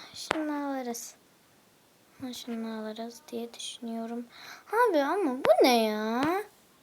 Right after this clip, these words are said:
Yo! Bunda bir işlik var. Bir iş, işlik var. Bunda bir işlik var. Vallahi iş var bunda.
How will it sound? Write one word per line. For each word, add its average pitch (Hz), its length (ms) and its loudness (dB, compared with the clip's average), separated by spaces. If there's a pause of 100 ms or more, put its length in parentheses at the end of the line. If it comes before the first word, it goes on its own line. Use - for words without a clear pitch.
(3250)
Yo! 277 260 6 (2000)
Bunda 381 260 6
bir 403 260 6
işlik 381 420 2
var. 277 420 2 (1120)
Bir 359 140 0
iş, 339 200 -2
işlik - 520 -6
var. 247 520 -4 (1040)
Bunda 330 220 -4
bir 320 140 -2
işlik - 520 -8
var. 233 240 -6
Vallahi 254 480 -4
iş - 320 -12
var 214 180 -10
bunda. 208 360 -10